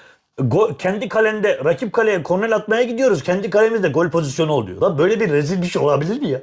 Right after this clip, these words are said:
Ha? Lan siz,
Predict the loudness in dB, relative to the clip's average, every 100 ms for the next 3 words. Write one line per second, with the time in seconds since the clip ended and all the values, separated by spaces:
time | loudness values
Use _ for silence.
0 | -6 -8 -8 _ _ _ _ _ _ _
1 | -4 -2 0 0 0 0 0 0 0 0
2 | 0 0 0 0 0 0 0 0 0 0
3 | 0 0 2 2 2 0 2 2 2 2
4 | 2 2 2 2 2 2 2 2 2 2
5 | 2 2 2 2 2 2 2 2 2 2
6 | 2 2 2 2 2 2 2 2 0 0
7 | 2 2 0 0 0 0 0 0 2 2
8 | 2 0 -2 _ _ -18 -2 0 0